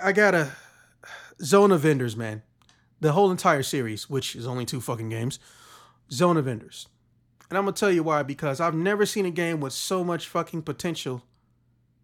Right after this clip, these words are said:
and have it not be reached. And the worst part is, is that the games kept getting better over time. They really did.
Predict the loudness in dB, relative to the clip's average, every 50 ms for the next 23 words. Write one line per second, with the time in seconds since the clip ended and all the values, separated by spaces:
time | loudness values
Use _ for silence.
0 | _ _ _ _ _ _ _ _ _ _ _ _ _ _ _ _ _ _ _ _
1 | -4 -2 2 2 2 2 2 0 -2 -2 0 2 2 0 0 -2 -4 -2 -2 -4
2 | -4 -6 -8 -12 -16 -18 -18 _ _ _ _ _ _ _ _ _ _ _ _ _
3 | _ _ _ _ _ _ _ _ _ _ _ _ _ _ _ _ _ _ _ -6
4 | -4 -2 0 2 2 2 0 0 0 2 4 4 4 2 2 0 -2 -2 -2 -2
5 | -6 -4 -2 0 0 0 -2 -4 -4 -2 -2 -2 -2 -4 _ -4 -2 0 0 0
6 | 0 -2 -4 -2 0 2 2 4 2 2 -2 -4 -8 _ -4 -4 -2 -2 -4 -4
7 | -2 -2 -2 -2 -2 -6 -12 _ _ _ _ _ _ _ _ _ _ _ _ _
8 | _ _ _ _ _ _ _ _ _ _ _ _ _ _ _ 4 4 4 4 4
9 | 2 2 2 4 4 4 4 2